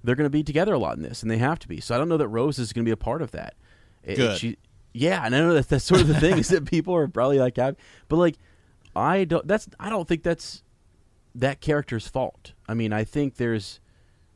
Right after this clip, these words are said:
Speaker 1: again, that's, as you said, you've said this before, decision making in that movie and stuff. Um,
Speaker 2: Mm-hmm.
Speaker 1: she can still be a great character. It, sh-, the, the character just needs guidance and, and needs a cool story. Needs a really cool story, something that we're really just like, I don't know.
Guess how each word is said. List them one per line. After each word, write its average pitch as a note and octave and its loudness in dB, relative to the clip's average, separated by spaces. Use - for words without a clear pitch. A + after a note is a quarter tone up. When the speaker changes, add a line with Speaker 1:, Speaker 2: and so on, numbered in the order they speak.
Speaker 1:
again, A#2+ 0
that's, B2 -2
as A2 -4
you A#2 -4
said, G2 -4
you've G#2 -10
said G2+ -8
this G2 -10
before, G2+ -8
decision B2 -2
making A2 -2
in G#2 -4
that G2 -4
movie G#2+ -4
and G2 -6
stuff. G2+ -6
Um, G2+ -2
Speaker 2:
Mm-hmm. F2+ -8
Speaker 1:
she D3+ -4
can C#3 -2
still E3 0
be D3 2
a A#2 2
great A2 -2
character. A2 -6
It, C2+ -10
sh-, - -16
the, G#2+ -6
the A#2 -6
character B2+ -2
just G#2+ -4
needs A2 -4
guidance G2+ -4
and, G2+ -6
and G2 -8
needs G#2 -6
a G2 -10
cool G#2 -8
story. - -8
Needs G#2+ -6
a G#2+ -4
really G#2 -4
cool G2 -8
story, G2 -6
something G#2 -8
that G2 -8
we're G2+ -8
really G2+ -6
just G2+ -10
like, - -12
I - -12
don't F#2+ -12
know. C#2 -14